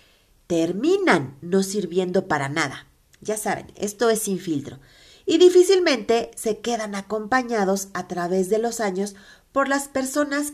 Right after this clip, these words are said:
que en un inicio genuinamente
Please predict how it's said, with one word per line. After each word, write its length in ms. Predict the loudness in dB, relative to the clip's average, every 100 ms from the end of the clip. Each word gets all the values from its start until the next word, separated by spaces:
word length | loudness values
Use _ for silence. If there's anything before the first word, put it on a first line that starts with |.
| -4
que 340 | -4 -4 -8 _ -4
en 400 | 2 2 2 0
un 120 | -4
inicio 640 | -4 -4 -6 -4 -6 -6 -12
genuinamente 1120 | -8 -4 -4 -4 -2 0 0 -2 -2 -4 -4